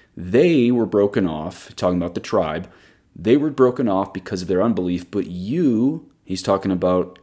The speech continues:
anyone who is just baptized, whether from the tribe or Gentiles, "but you must stand fast through faith.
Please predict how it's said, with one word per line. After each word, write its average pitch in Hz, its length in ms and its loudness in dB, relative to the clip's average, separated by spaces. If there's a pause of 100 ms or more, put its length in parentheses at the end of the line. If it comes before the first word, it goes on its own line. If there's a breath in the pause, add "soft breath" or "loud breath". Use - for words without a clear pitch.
anyone 104 460 4
who 95 180 -4
is 90 100 -2
just 98 220 -4
baptized, 90 680 -2
whether 87 280 -4
from 85 180 -6
the 80 60 -6
tribe 123 360 0
or 104 80 0
Gentiles, 90 520 -4 (400 loud breath)
"but 98 140 -6
you 160 120 -6
must 135 260 -4
stand 147 400 2
fast 98 440 -2
through 95 140 -6
faith. 104 380 -4